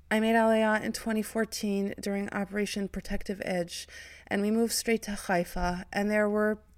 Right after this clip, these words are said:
two, three teenage boys who were kidnapped two months before we made Aliyah. But honestly, I don't feel scared or worried. I always feel like God's protecting us here,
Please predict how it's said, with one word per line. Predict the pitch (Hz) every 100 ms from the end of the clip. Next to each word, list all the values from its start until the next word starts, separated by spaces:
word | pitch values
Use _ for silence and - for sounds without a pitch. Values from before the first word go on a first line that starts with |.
| -
two, | - 285 277 262
three | - 277
teenage | 269 269 247 240 -
boys | 226 226 -
who | 214
were | 208
kidnapped | - 208 202 202 -
two | - 233
months | 214 214 -
before | - 214 214 208
we | 202
made | 202 202
Aliyah. | 196 196 190 110 - - - - - - - - - -
But | 254
honestly, | 240 240 254 - 294 302 285 - - - - - - - 226
I |
don't | 214 233 233 -
feel | - 247 247 240
scared | - - - 226 226 240 -
or | 220 208
worried. | 214 190 165 180 - - - - - - -
I | 226 233
always | 240 247 226
feel | 240
like | 220 208
God's | 208 208
protecting | - 208 202 185 190 190
us | 185
here, | - 180 170